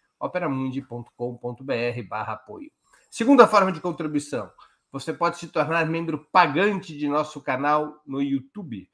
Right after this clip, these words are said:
Basta clicar na opção Seja Membro em nosso canal nessa plataforma. Está diante de seus olhos essa opção.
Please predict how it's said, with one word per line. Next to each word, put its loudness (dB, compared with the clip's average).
Basta 4
clicar -2
na -2
opção -6
Seja -2
Membro 0
em -6
nosso 4
canal 2
nessa -2
plataforma. -4
Está 2
diante 4
de -10
seus 4
olhos 10
essa -6
opção. -12